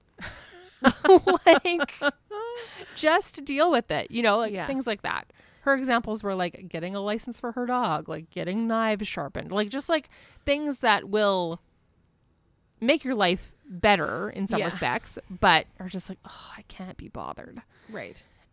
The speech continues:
Speaker 1: And her thesis, which I agree with, it's not really a matter of, like, everyone's lazy and millennials don't know how to, quote, adult.
Speaker 2: Adult or take care of themselves. Yeah.
Speaker 1: It's that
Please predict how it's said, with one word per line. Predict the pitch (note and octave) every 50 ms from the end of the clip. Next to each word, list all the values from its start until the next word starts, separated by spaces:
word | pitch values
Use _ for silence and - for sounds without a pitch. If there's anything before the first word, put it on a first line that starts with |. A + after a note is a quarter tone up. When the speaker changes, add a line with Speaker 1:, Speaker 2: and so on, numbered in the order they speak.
| _ _
Speaker 1:
And | G#3+ G#3+ G#3+ G#3 G#3+ G#3 G#3 G3 - - _ _ _ _ _ _ _ _ _
her | - G#3+ - - D4+ G#4 B4+
thesis, | - - - E3 F3 - E3 E3+ F3+ -
which | G3+ F#3 -
I | G3 F3+
agree | F3 E3+ E3+ E3+ E3+ F3 G3+ C#4
with, | D4+ A3+ - - F#3 - - - - _
it's | G#3+ G#3 - A3+
not | A#3 C4 E4 F4+ - A3 G3+ F#3+
really | A3 G#3+ G#3 A3 A3+ G#3+
a | F#3+ F#3
matter | F#3 F3 E3+ E3+ F3+ F3+
of, | E3+ D#3+ D#3 D#3 D#3+
like, | D#3 D#3 D#3 - _ _
everyone's | D4 D#4+ D#4 D#4 D4 C4 A#3 A#3 G#3+ -
lazy | A3+ A#3 A#3 B3+ C4 A#3 G3 F3+ E3 E3
and | E3 E3 E3 F3+ G3
millennials | G3+ G3+ G#3 G#3+ A3+ A3+ G#3+ G3+ A3 G3+ -
don't | - G3+ G3+
know | G3+ G#3 G3+
how | G3 G3+ G3+
to, | F#3+ F#3 F3+
quote, | - - - G3+ G3 F#3+ - - - _ _ _ _ _ _ _
adult. | F#3+ F#3+ F3 G3+ G3+ F#3 D#3 F#3+
Speaker 2:
Adult | G3+ F#3 F3+ F3 - - -
or | C#3+ F3 F3+ F3
take | - - E3 -
care | - F3+ F3+
of | E3
themselves. | E3 E3 F3 - - C3+ - D#3+ F#3+ G3 - -
Yeah. | - - A3+
Speaker 1:
It's | A3+ G#3+ - -
that | - G#3 A3 A3 G#3+ G#3 D3+ - - - -